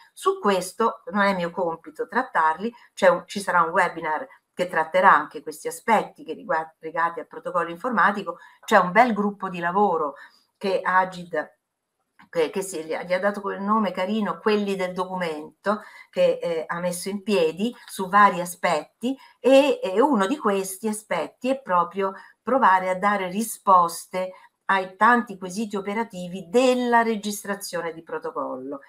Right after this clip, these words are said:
quindi, eh, aspetti che non possiamo trattare in questa, in questa sede. Tornando rapidamente, mm,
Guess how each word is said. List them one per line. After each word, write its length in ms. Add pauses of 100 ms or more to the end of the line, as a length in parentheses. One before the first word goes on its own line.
(160)
quindi, 500 (280)
eh, 640
aspetti 580
che 220
non 160
possiamo 380
trattare 360
in 80
questa, 400 (260)
in 120
questa 280
sede. 360 (240)
Tornando 720
rapidamente, 920 (340)
mm, 340